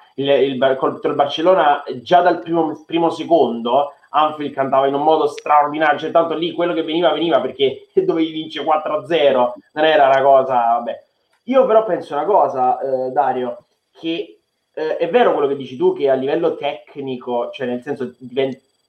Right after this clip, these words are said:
ti ve-, diventa difficile pensare come tu possa farlo proprio tecnicamente,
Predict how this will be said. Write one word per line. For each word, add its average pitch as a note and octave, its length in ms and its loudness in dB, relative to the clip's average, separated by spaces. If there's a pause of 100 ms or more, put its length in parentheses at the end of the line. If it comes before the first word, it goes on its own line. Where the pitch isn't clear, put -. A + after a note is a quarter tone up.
(180)
ti C3+ 80 -8
ve-, C3 360 4
diventa B2+ 320 0
difficile C3 420 -2
pensare C3+ 540 2
come D3+ 220 -2
tu D#3 160 -4
possa C#3+ 320 -2
farlo C#3+ 320 2
proprio C3 300 0
tecnicamente, A#2+ 840 -6